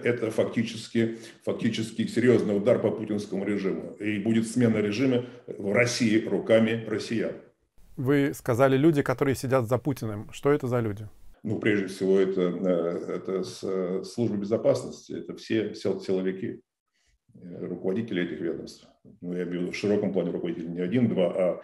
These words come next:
Speaker 1: десятки людей, которые за ним. И, конечно, то, что на-, то, что называют сегодня в России "глубинный народ", это народ, оболваненный пропагандой. Это примерно пятьдесят процентов населения, которые, э,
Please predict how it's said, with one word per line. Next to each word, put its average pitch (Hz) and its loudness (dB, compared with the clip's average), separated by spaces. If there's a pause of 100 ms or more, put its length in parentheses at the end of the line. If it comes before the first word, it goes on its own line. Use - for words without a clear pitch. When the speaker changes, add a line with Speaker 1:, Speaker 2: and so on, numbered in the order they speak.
(140)
Speaker 1:
десятки 95 0
людей, 110 -2 (120)
которые 82 -4
за 90 -2
ним. 78 -8
И, 90 -4 (100)
конечно, 110 -2 (200)
то, 101 -2
что - -4
на-, 92 -4
то, 113 2
что - 0
называют 113 6
сегодня 107 2
в 104 2
России 107 0
"глубинный 120 4
народ", 135 2 (180)
это 101 0
народ, 131 4
оболваненный 113 6
пропагандой. 101 2
Это - -8
примерно 107 0
пятьдесят - 0
процентов 98 -2
населения, 98 -2 (260)
которые, 104 4
э, 101 0